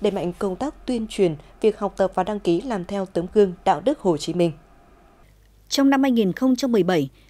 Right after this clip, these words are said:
Speaker 2: các cấp hội đã có nhiều mô hình hoạt động hiệu quả, tạo được sức lan tỏa như tọa đàm Phụ nữ làm theo tư tưởng phong cách Hồ Chí Minh, nói chuyện chuyên đề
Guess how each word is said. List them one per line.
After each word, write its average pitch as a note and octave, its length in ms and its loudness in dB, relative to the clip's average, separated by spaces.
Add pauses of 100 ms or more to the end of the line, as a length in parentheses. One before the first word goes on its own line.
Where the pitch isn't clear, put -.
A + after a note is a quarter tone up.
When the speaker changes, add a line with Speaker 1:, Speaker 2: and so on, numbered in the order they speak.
Speaker 2:
các D4 120 -4
cấp F#4+ 160 -4
hội G3+ 240 2
đã E3+ 100 0
có C#4 120 -4
nhiều A3+ 280 2
mô G3+ 140 -2
hình G#3+ 200 0
hoạt E3+ 280 -8
động F3+ 180 -2
hiệu F3+ 180 0
quả, D#3+ 300 -4 (380)
tạo G#3 180 -2
được F#3 220 -2
sức - 280 -8
lan A3+ 180 -4
tỏa F3 280 -4 (260)
như G#3 320 0
tọa - 180 -2
đàm E3 260 -4 (300)
Phụ A3 140 2
nữ G#3 260 0 (120)
làm F#3 180 -4
theo G#3+ 160 -4
tư G#3+ 140 -2
tưởng F3+ 300 -2
phong F3 140 -6
cách D4 180 -8
Hồ F#3 120 0
Chí D3+ 180 -6
Minh, G3+ 260 0 (300)
nói F#3 120 0
chuyện - 200 -4
chuyên B3+ 200 -4
đề F#3 220 2